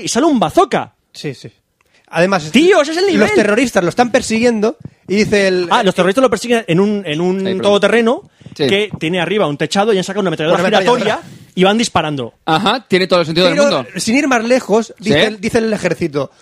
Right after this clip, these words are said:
Speaker 2: "Oh, están persiguiendo al presidente.
Speaker 3: Sí.
Speaker 2: Vamos a hacer una cosa. El tanque que tenemos en primera línea, que atraviese la valla y le pegue un tiro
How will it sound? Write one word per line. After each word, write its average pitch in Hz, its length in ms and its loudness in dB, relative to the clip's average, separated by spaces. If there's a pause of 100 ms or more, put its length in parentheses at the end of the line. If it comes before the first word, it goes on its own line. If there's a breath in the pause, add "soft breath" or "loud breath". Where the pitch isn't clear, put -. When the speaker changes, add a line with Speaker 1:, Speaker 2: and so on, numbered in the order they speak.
(160 soft breath)
Speaker 2:
"Oh, 233 320 2
están 226 320 -2
persiguiendo 233 420 0
al 240 80 0
presidente. 202 840 0
Speaker 3:
Sí. 123 120 -2
Speaker 2:
Vamos 254 360 0
a 233 120 2
hacer 220 200 0
una 208 200 0
cosa. 147 360 -4 (160 soft breath)
El 147 200 -8
tanque 247 260 -4
que 240 80 -4
tenemos 202 380 -2
en 175 80 -4
primera 196 320 -2
línea, 240 260 0
que 202 160 -2
atraviese 180 460 -2
la 220 100 2
valla 254 220 0
y 233 40 0
le 196 120 -2
pegue 247 180 0
un 226 220 -4
tiro 185 560 -2